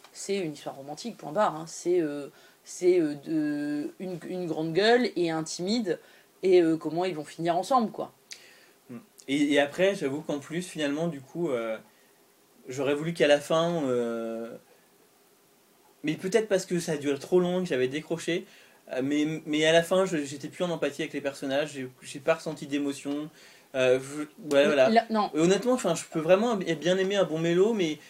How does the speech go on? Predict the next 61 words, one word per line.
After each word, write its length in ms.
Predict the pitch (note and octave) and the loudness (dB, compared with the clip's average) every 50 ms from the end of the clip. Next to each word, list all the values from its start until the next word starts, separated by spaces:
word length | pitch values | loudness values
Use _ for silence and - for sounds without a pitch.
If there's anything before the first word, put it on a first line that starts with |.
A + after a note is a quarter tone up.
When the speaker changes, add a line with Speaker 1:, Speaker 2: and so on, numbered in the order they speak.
| - - | -10 -8
Speaker 2:
mais 80 | D#3 D#3+ | -6 -2
c'est, 360 | - F#3 F#3 F#3+ F#3+ - F3 | 0 0 0 0 -2 -6 -8
du 120 | D#3+ D#3+ | -12 -10
coup, 100 | E3+ - | -8 -6
ça, 220 | A3+ - G3+ E3+ E3 | -2 0 0 0 0
ça 160 | - E3+ D3 | 0 0 0
Speaker 1:
Tu, 40 | - | 2
Speaker 2:
va 100 | D#3 D#3 | 2 2
Speaker 1:
tu 60 | D#3 | 2
Speaker 2:
même, 120 | E3+ F3 F3 | 2 2 2
ça 80 | - | 2
devient 120 | F3+ E3+ A3 | 2 4 6
Speaker 1:
préfères 140 | F#3+ G3+ | 6 6
Speaker 2:
même 120 | G3+ G3+ G3 | 6 4 4
Speaker 1:
un 40 | F#3 | 4
Speaker 2:
jamais 260 | F#3+ F#3+ F#3+ F#3+ F#3+ | 4 4 4 4 4
vraiment 300 | F#3 F#3 F3+ F3+ F3+ F3 | 2 2 2 2 2 2
un 60 | E3+ | 0
mélo, 440 | E3+ E3+ E3 D#3+ E3 F3 F#3 F#3+ F3+ | 0 0 0 2 4 6 6 6 6
euh, 260 | D#3+ C#3+ C#3 C3+ C3 C3 - - - | 4 2 0 0 -2 -4 -8 -6 -2
Speaker 1:
Non, 160 | A3 A#3 A#3 | 0 0 2
parce 140 | A#3 A3 G3+ | 2 0 2
Speaker 2:
voilà. 160 | A3 A3 G3+ | 2 0 0
Speaker 1:
que 40 | - | 0
c'est 120 | A3+ G#3 | 0 0
ça 120 | - G#3+ | 4 4
le 60 | F#3+ E3+ | 4 4
Speaker 2:
Sûrement 320 | - - F#3+ F#3+ A3 A#3 | 2 2 2 2 2 2
Speaker 1:
truc. 40 | A#3 | 0
Speaker 2:
que 40 | G#3 | -2
je 140 | - - - | -4 -4 -6
Speaker 1:
En 40 | E3+ | -2
fait, 160 | - - C4 | 2 2 2
Speaker 2:
préférerais, 180 | D3 D3 C#3+ C#3+ C#3 | 2 2 0 0 0
ouais. 40 | |
Speaker 1:
oui, 160 | A#3 B3 B3 - | 2 0 0 0
parce 180 | - G3 G3 - | 0 -2 -2 -2
que, 100 | G#3+ G3 - - E3+ - | -4 -4 -6 -6 -8 -8
mais 420 | G3+ G3+ F#3+ F3+ F3+ F3 E3+ E3 - _ - - - | -6 -4 -2 0 0 0 0 -2 -6 _ -20 -16 -10
pour 120 | - G#3 | -6 -4
le 100 | G#3+ A3 | -4 -4
coup, 340 | G#3+ - - D4 D#4+ F4 F4 - - - _ - - - - - F3+ | -4 -2 2 4 4 4 4 0 -6 -20 _ -20 -20 -20 -14 -8 -2
euh, 340 | E3+ D#3+ D#3+ D#3 D#3 D#3 D3 - | 2 2 4 4 4 2 0 0
la 140 | D3 F3+ F#3 | 0 -2 0
fin 180 | F#3 A#3 A3+ A3 | 0 -2 -4 -4
est, 60 | G3 | -4
est 240 | - - D#3 D3+ - - | -6 -6 -8 -10 -10 -10
hyper. 280 | - D#3+ A3 G#3 F#3+ - - | -8 -4 -4 -4 -4 -4 -8
Quand 140 | - - - | -10 -10 -4
tu 140 | - - | 0 0
as 60 | A#3 A3+ | 0 0
vu, 160 | G#3+ A#3+ B3+ | 0 -2 -4
moi 160 | G#3+ A3 A3+ | -4 -4 -4
j'avais 240 | A3 A3+ F#3 F3 F3+ | -2 -2 -2 -2 -4
vu 120 | F3 G3 | -4 -8
le 60 | G3 | -12
film 220 | G3 - G#3+ G3+ F#3 | -12 -12 -12 -10 -8
en 80 | E3+ | -8
premier. 320 | D#3 - - D#3 C#3+ C3+ C3 _ _ _ _ _ _ - - - _ _ _ _ - - - | -10 -10 -10 -12 -12 -14 -18 _ _ _ _ _ _ -20 -20 -20 _ _ _ _ -20 -12 -6
Et, 180 | F3+ E3 E3 | -4 -4 -2
euh, 320 | D#3+ D#3+ D#3+ D3+ C#3+ D#3 | -2 -2 -2 -4 -4 -6